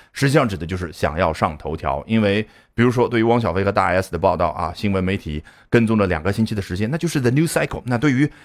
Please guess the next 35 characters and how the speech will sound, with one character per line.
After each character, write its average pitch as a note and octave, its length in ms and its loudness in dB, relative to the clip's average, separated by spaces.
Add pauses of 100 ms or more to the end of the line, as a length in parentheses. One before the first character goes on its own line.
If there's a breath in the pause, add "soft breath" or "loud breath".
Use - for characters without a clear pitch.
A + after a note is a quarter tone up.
这 - 100 0
个 B2+ 80 4
梅 A#2 160 4
根， E3+ 260 2
他 - 140 0
每 G#2+ 180 -2
一 B2+ 60 -2
次 C3 200 -6
短 F2+ 280 -2
的 G#2+ 80 0
三 B2+ 240 -2
天， C3 240 -2
长 G#2+ 280 -4
的 C3 80 0
可 A#2 120 -4
能 F#2 100 -4
三 C3+ 280 -2
周， C3+ 180 2
他 A#2 220 -8
持 - 260 0
续 E3 160 -4
在 C#3+ 140 0
那 C3+ 80 -4
个 C#3 80 2
热 E3+ 140 4
度 D3 100 2
榜 A2 180 -4
当 D#3 160 -2
中， F#3+ 240 -4
这 A3+ 140 2
就 F#3 100 -2
是 F3+ 100 0
the E3 120 0
news F#3 180 2
cycle。 F3 380 2